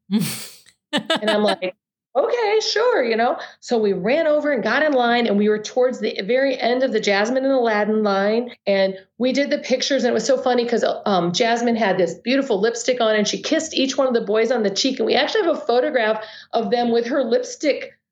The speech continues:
Speaker 2: on their <laughs> cheeks.
Speaker 1: Aw.
Speaker 2: And they were so, I mean, like, they were so happy, like, she kissed them on the cheek. It was just, it was super cute. So we get up there, we get our pictures and everything. And I said, "Oh, wait, wait, wait.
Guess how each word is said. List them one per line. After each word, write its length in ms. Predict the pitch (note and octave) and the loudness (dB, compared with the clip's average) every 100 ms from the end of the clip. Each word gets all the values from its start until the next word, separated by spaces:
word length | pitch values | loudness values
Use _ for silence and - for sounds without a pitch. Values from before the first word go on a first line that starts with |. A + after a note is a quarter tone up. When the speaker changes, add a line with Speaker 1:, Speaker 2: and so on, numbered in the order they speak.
| _ - | _ -4
Speaker 2:
on 200 | A3+ C4 | -2 2
their 140 | B3+ A#3+ | 2 0
<laughs> 40 | |
cheeks. 720 | - - - A#4+ B4 - - | -2 -2 2 0 0 -10 -8
Speaker 1:
Aw. 840 | C#4+ A#3+ G#3+ F#3 F3+ F3 F#3+ A#3+ - | -2 0 2 0 0 0 0 -2 -4
Speaker 2:
And 100 | D4 | -2
they 100 | D#4+ | 0
were 160 | F#4 G4 | 0 -4
so, 280 | - D4+ | -2 0
I 80 | D4+ | 0
mean, 120 | B3+ | 0
like, 160 | B3 A3+ | 0 0
they 140 | A#3+ | 0
were 140 | B3 B3 | 2 0
so 260 | - A3+ | 0 0
happy, 400 | A3 A3+ G#3+ B3 | 0 0 -2 0
like, 180 | A3 G3+ | 0 0
she 220 | - A3+ | 0 -4
kissed 240 | - G#3+ - | -4 -6 -2
them 140 | G3+ | 0
on 100 | G3+ | 2
the 80 | G3 | 2
cheek. 180 | F#3+ G3+ | 0 0
It 40 | |
was 180 | G#3+ A3 | 2 0
just, 180 | - - | -4 -6
it 80 | A#3 | -2
was 220 | C4 - | -2 0
super 260 | C4 A3+ G3 | 0 0 -2
cute. 360 | - F3 - - - _ | 0 0 0 -4 -20 _
So 160 | - | -4
we 80 | A3+ | -2
get 180 | G3 D4 | 0 0
up 140 | C#4 | 2
there, 100 | C#4 | 0
we 100 | C4 | 0
get 100 | G3+ | 0
our 80 | F3+ | 0
pictures 440 | F4 - D#4 D#4+ C4+ | -2 -4 -2 -2 0
and 60 | C#4 | 2
everything. 340 | C#4+ D4 D4+ | 2 2 2
And 80 | C#4 | 2
I 60 | |
said, 160 | B3+ C#4 | 2 0
"Oh, 200 | F4 G4 | 0 0
wait, 240 | E4+ F#4+ F#4 | 2 0 0
wait, 180 | F4 F4+ | 0 0
wait. 240 | F4+ - | 0 -2